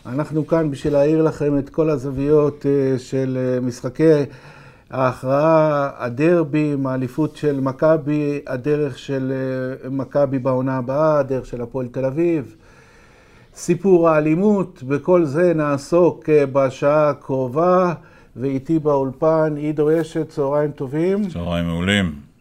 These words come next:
Speaker 1: מה נשמע?
Speaker 2: אה,
Speaker 1: בחולון
Speaker 2: גמרנו, בוא
Speaker 1: פחות.
Speaker 2: נלך,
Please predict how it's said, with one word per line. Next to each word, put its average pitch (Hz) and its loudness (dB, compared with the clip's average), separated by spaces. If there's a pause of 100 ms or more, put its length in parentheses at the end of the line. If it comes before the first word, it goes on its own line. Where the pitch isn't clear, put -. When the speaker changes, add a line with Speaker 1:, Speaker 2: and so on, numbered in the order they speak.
(160)
Speaker 1:
מה 123 -8
נשמע? 139 -2 (1160)
Speaker 2:
אה, 98 -2
Speaker 1:
בחולון 151 6
Speaker 2:
גמרנו, 180 6
בוא 123 4
Speaker 1:
פחות. 139 4
Speaker 2:
נלך, 143 2